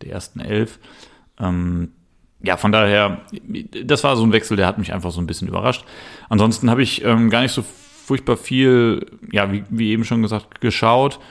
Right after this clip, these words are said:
Hab mir hier und da einfach nochmal ein paar Highlight-Videos reingezogen vom vergangenen Wochenende und, ähm, war mehr damit beschäftigt, selber eigentlich mal wieder auf den Platz zu gehen. Die Winterpause ist vorbei.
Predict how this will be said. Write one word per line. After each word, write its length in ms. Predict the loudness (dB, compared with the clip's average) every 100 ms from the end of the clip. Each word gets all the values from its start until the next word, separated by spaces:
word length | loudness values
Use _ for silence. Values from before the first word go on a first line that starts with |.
| -20 -20 _ -14
Hab 120 | -4
mir 360 | 0 2 0 0
hier 140 | 0
und 120 | 0
da 140 | 2 2
einfach 200 | 2 0
nochmal 220 | 0 0
ein 60 | 0
paar 180 | -2
Highlight-Videos 680 | 0 0 -2 -2 -4 -6 -6
reingezogen 480 | -6 -4 -6 -6 -6
vom 140 | -8
vergangenen 440 | -8 -2 0 2 2
Wochenende 540 | 2 -2 0 0 -2 -6 -20 -20 -20 _ _ _
und, 520 | -8 -4 0 0 -2 -6
ähm, 460 | -4 0 0 0 -4
war 280 | -2 0 4
mehr 120 | 4
damit 240 | 4 2
beschäftigt, 480 | 0 0 0 0 0
selber 320 | 2 4 4
eigentlich 280 | 2 2 2
mal 140 | 0
wieder 140 | 2 2
auf 80 | 2
den 100 | -2
Platz 260 | -2 -2
zu 120 | -6
gehen. 200 | -2 0
Die 120 | 0 0
Winterpause 420 | -2 0 2 0
ist 120 | -2
vorbei. 440 | -4 0 2 2